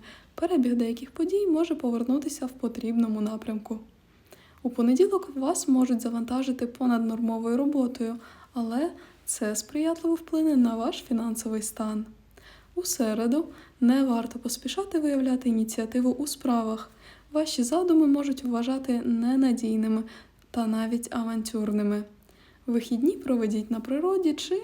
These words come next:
на міському пляжі. Риби. Цього тижня успіх буде супроводжувати вас. Приділіть собі більше часу.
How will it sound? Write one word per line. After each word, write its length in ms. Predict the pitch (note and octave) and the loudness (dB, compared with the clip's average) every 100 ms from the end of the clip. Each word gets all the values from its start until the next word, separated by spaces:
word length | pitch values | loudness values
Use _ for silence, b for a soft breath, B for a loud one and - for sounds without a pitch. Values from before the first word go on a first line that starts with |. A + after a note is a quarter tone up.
| - | 0
на 220 | A#3 A3+ | 0 0
міському 540 | G#3+ A3 - A3+ A3 | -2 -4 -6 -4 -2
пляжі. 520 | B3 A#3+ A3 A3 A3+ A3 - _ _ _ _ _ _ _ _ _ - b b _ _ | -2 -2 -2 -4 -6 -10 -16 _ _ _ _ _ _ _ _ _ -20 b b _ _
Риби. 540 | A#3+ B3 C4 A#3+ G3+ G3+ - _ _ _ B B B - | 0 2 4 4 2 -4 -12 _ _ _ B B B -8
Цього 340 | - A#3 A3 | -2 -2 -2
тижня 340 | A3 D#4 D#4 C#4 | 0 2 4 2
успіх 440 | B3+ - B3 A#3+ | 0 0 0 0
буде 180 | A3+ A3 | 0 -2
супроводжувати 840 | A#3 A#3 A3 G#3+ G#3+ G#3+ G3+ G3+ | -4 -6 -4 -4 -4 -4 -6 -6
вас. 400 | G#3 G#3 G#3 - B B B B | -6 -6 -6 -8 B B B B
Приділіть 600 | - A#3+ A#3 A#3+ A#3+ D#4 | -2 2 4 4 4 2
собі 400 | - A#3 A3+ B3 A3+ | 0 -2 2 0 0
більше 500 | A3 A3 A#3+ - A3+ | -2 0 -2 -4 -8
часу. 600 | - G#3+ G#3 - A3 | -6 -6 -4 -4 -4